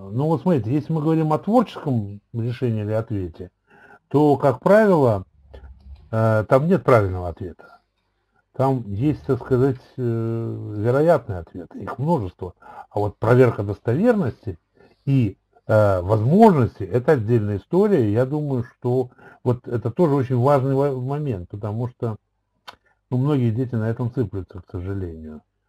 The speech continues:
Да, и нам тоже здесь надо отдельно продумывать, как обнаруживать, ну, насколько вероятно это, насколько эта штука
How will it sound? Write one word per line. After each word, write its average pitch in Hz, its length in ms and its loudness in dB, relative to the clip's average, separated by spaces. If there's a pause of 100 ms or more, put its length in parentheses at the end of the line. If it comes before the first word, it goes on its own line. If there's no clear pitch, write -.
(180)
Да, 131 160 0
и 104 100 -8
нам 110 240 -2
тоже 101 240 -2
здесь 98 160 -4
надо 101 240 -4
отдельно 101 420 -2
продумывать, 120 640 -2 (1040)
как - 240 4
обнаруживать, 113 680 2 (120)
ну, 107 500 -6 (800)
насколько 127 540 8
вероятно 123 720 6
это, 82 260 -12
насколько 98 460 -6
эта 120 220 -2
штука - 500 -6